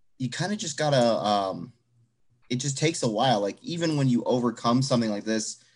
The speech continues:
like, he's not going to be right, right away. It takes you, like, six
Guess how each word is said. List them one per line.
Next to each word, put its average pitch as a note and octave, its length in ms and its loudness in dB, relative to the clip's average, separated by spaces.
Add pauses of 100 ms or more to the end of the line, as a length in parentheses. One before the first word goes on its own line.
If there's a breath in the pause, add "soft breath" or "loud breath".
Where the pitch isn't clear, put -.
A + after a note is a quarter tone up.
(180 loud breath)
like, A2 180 0
he's C#3 240 -2
not C#3 280 2
going C#3+ 260 2
to B2+ 80 2
be A#2 220 2
right, G#2+ 360 2
right G2 160 0
away. F#2+ 400 -2
It E2+ 100 -12
takes C#3 340 -2
you, A#2+ 120 2
like, F#2+ 260 -2
six - 840 -6